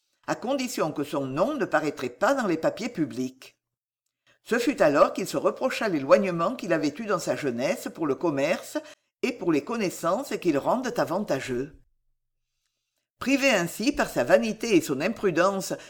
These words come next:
du fruit des longs travaux de son père, il se trouva alors forcé de penser sérieusement à un état qui pût lui procurer de quoi vivre. Il lui restait à essayer ce qu'il avait lieu de se promettre de ses liaisons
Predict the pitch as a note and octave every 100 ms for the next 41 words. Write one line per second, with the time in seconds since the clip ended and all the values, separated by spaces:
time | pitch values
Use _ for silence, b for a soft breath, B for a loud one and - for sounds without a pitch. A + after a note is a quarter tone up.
0 | B D3 F3+ - A#3 D#3+ B2+ F3 C4 B3+
1 | G#3 G#3 D#3 D3+ C3 A#2+ C#3 G#3 C#4 B
2 | B B - F3+ F3+ D#3+ - A#3 D#3 D#3
3 | D3+ F3+ F3+ - G#3+ - A#3+ F3+ F3 E3+
4 | E3+ C#3 A3+ B3+ G#3+ D3 B2 D3 A#3+ B
5 | B B E3 D3 D#3+ F3+ - C#4 D4 G3
6 | A3 A3+ D3+ - A#3 G#3 F3 A#3+ B3+ E3
7 | C#3+ B2+ A#2+ B2 F3 - _ _ _ _
8 | _ _ _ G#3 F#3 F3+ G3 - E4 G#3
9 | E3 D#3+ C3+ B2+ D3+ A#3 B B - G#3+
10 | G#3+ F3 D3 C#3 E3+ C#4 D4 - G3 D3+
11 | D#3 C#3+ A#3 C#4 F3+ D#3 D3 C#3 G#3+ F#3
12 | C3+ D3 G#3+